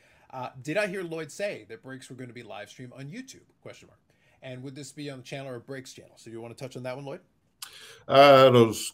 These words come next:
Speaker 2: gonna direct, just subscribe to this channel here that you're watching this video here on, and it'll bring you right to the breaks. Uh, yeah, you'll be able to access them directly off of the webpage. And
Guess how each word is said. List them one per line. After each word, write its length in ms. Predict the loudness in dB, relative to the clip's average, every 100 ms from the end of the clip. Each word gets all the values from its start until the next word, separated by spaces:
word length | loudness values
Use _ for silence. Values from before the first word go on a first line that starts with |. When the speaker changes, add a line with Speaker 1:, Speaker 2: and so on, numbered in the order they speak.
| 0
Speaker 2:
gonna 340 | 2 4 2
direct, 460 | 2 4 4 0 -8
just 260 | -4 -4
subscribe 580 | -4 -6 -2 0 0 -2
to 40 | -4
this 220 | -6 -6
channel 380 | -6 -6 -6 -4
here 220 | -4 -2
that 140 | -4
you're 120 | -4 -4
watching 600 | -4 -6 -10 -10 -10 -14 _ _ _ _
this 120 | -20 -10
video 340 | -6 -4 -4
here 240 | -4 -4 -4
on, 220 | -4 -8
and 320 | -10 -12 -14 -16 _ _
it'll 180 | -6 -6
bring 200 | -4 -6
you 60 |
right 220 | -4 -6 -8
to 100 | -12
the 60 |
breaks. 440 | -8 -8 -8 -10 -18 _ -20 -20 -20 _ -8
Uh, 440 | -6 -4 -4 -4 -8 -16 _ _ _
yeah, 300 | -4 -4 -4 -8
you'll 140 | -8 -2
be 120 | -2
able 180 | 0 0
to 40 |
access 380 | 0 -2 -4 -4
them 160 | -4 -6
directly 540 | -2 -2 -2 -4 -2
off 280 | -2 -4 -4
of 220 | -6 -6
the 80 | -8
webpage. 680 | -4 -4 -4 -6 -6 -8 -14 _ _ _ _ _ _ _ _ _ _ _
And 600 | -10 -8 -6 -6 -6